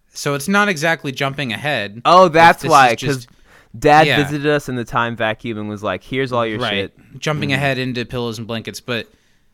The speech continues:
Speaker 1: you know, this, this episode comes out when it comes out, so it's
Speaker 2: Mm-hmm.
Speaker 1: really just pillows and blankets.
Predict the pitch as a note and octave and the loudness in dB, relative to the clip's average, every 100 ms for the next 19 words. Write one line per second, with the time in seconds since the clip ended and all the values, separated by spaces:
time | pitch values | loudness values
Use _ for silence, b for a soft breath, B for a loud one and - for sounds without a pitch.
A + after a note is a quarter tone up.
0 | _ _ - C3 C3+ B2+ C3 F#3 C#3 C#3+ | _ _ -8 -4 -4 -4 -6 -6 -6 -4
1 | E3 F3 F#3 C3 C#3 B2 C3+ E3 C3+ A2 | -4 -6 -12 -12 -12 -6 -6 -6 -10 -12
2 | A#2+ G#2 C3+ B2+ _ _ _ - A#2+ G#2 | -12 -8 -8 -8 _ _ _ -12 -10 -10
3 | A#2 F#3+ G#2 G#2+ - B2+ A2 G#2 G#2 D3 | -8 -8 -8 -14 -10 -10 -10 -14 -14 -14
4 | - _ _ | -16 _ _